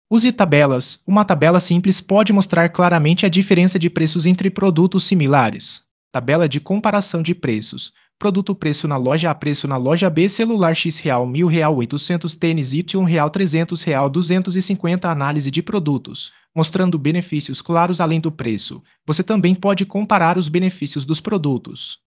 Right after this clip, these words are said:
Por exemplo, se um celular tem uma câmera melhor e mais memória, isso pode ser um grande atrativo. Você pode mostrar isso de forma clara. Como destacar benefícios? Um,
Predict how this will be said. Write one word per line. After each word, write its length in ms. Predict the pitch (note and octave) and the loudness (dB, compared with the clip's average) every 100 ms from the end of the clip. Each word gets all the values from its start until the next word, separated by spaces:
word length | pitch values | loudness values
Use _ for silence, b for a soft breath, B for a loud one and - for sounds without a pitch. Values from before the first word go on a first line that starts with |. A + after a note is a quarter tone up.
| _ | _
Por 120 | D#3 | 2
exemplo, 480 | C#3 D#3+ D#3+ D#3+ - | 4 2 2 -2 -4
se 160 | - E3 | -2 0
um 40 | |
celular 440 | D#3 F3 D#3 E3 | 2 2 4 4
tem 160 | F3+ F#3 | 4 4
uma 160 | F3 F3+ | 4 4
câmera 340 | G3+ G#3+ G#3 | 2 4 6
melhor 440 | F#3+ E3 D3 E3 - | 6 6 6 4 0
e 80 | E3+ | 0
mais 280 | C#3+ D#3+ | 2 2
memória, 520 | D#3 D3+ C#3+ C3 C#3 - | 2 4 4 4 0 -2
isso 220 | F3+ - F#3 | -2 0 2
pode 260 | F#3 F#3+ | 4 4
ser 160 | F#3+ G3+ | 2 4
um 120 | F#3+ | 6
grande 260 | D3+ E3+ F3+ | 6 4 2
atrativo. 720 | F3 D3+ - D#3+ B2+ A2 A#2 - _ _ - | 2 -2 0 0 0 -2 -10 -18 _ _ -8
Você 180 | B2+ C#3+ | -4 0
pode 220 | F3+ F3+ | 2 2
mostrar 380 | F#3+ F#3+ D3+ D#3 | 0 2 0 2
isso 180 | D#3 | 0
de 80 | C#3 | -2
forma 320 | C#3 F3+ F3+ | -2 0 0
clara. 460 | D#3+ D3 A#2+ A2 A#2 _ _ _ - | 0 0 0 -4 -12 _ _ _ -4
Como 140 | G#3+ | 0
destacar 420 | F#3+ - D#3 D3 | 0 -2 0 0
benefícios? 680 | D3 E3 F3 E3 D3 C3+ - - | 2 0 0 -2 -2 -8 -10 -6
Um, 260 | A#2+ G#2 | -6 -6